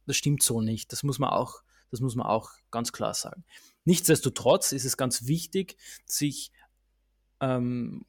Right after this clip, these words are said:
umzusehen. Und einer unserer Leitsätze ist, es gibt nichts, was nicht noch besser gemacht werden kann. Das hat mein Uropa immer gesagt. Und nach diesem Leitsatz arbeiten wir. Und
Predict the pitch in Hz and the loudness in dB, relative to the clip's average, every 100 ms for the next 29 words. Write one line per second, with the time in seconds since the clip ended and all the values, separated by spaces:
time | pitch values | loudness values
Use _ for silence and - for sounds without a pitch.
0 | - - 156 160 - 165 151 160 196 135 | -18 0 4 4 2 0 2 2 0 -2
1 | 127 - 110 135 143 143 131 113 113 131 | -2 0 2 2 0 0 2 4 2 2
2 | - 143 - 127 139 - - - - 143 | 0 0 0 0 0 -2 -2 -4 -4 -4
3 | 139 143 - - 127 123 - 123 113 - | 0 -2 -2 -2 0 0 -2 -2 -2 0
4 | 117 - 139 143 139 - 143 147 143 147 | 0 2 2 2 0 -2 -2 -2 -4 -6
5 | 139 123 113 110 - 151 147 151 143 147 | -4 -4 -4 -4 2 2 4 2 2 2
6 | 143 139 - 147 156 - - - - - | 0 0 6 6 6 -2 -18 -16 -16 -18
7 | - - - - 143 143 - 139 139 160 | -18 -18 -14 -2 0 0 -2 -2 2 2
8 | 147 135 107 123 - 147 - 110 120 123 | 4 6 6 6 4 2 2 2 2 2
9 | 117 113 101 107 113 135 - - - _ | 0 -4 -4 -8 -8 -12 -18 -20 -20 _
10 | - 135 131 131 | -10 -6 -4 -4